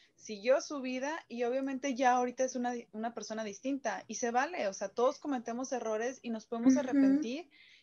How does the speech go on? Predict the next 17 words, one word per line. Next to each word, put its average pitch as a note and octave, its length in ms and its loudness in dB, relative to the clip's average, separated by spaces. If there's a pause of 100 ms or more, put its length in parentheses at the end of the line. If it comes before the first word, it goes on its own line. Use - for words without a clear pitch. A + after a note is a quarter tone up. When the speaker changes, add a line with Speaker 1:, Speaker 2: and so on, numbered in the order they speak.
Speaker 1:
y A3 100 2
hay B3 140 8
algo C4 260 2
que - 80 -4
existe A3+ 360 -8
que A#3+ 100 -4
se G3+ 100 -6
llama G3+ 160 -4
el A#3+ 120 -4
perdón G3+ 540 0 (320)
y, G3+ 360 -6 (120)
pues, F#3+ 120 -12
también G3 220 -2
empieza A3+ 360 -4
por F3 160 -4
uno G3+ 160 -8
mismo G#3 500 -8